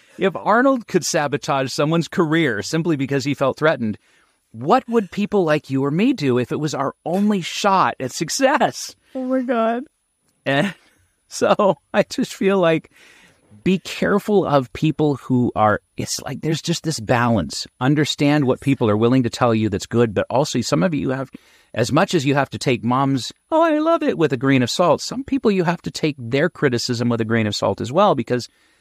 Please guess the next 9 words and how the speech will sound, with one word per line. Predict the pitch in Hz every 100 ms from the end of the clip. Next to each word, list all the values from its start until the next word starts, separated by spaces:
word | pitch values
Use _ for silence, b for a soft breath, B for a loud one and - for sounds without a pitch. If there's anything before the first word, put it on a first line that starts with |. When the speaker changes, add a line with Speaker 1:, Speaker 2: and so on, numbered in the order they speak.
| _
Speaker 1:
they | - 143 190
may | 151 208
just | 139 131
be | 127
going, | 120 120 117 - _ _ _
"Hmm, | 285 185 135 _ _ _ _ -
low | 175 180
pose." | 165 113 90
Or | - 104 98 80 -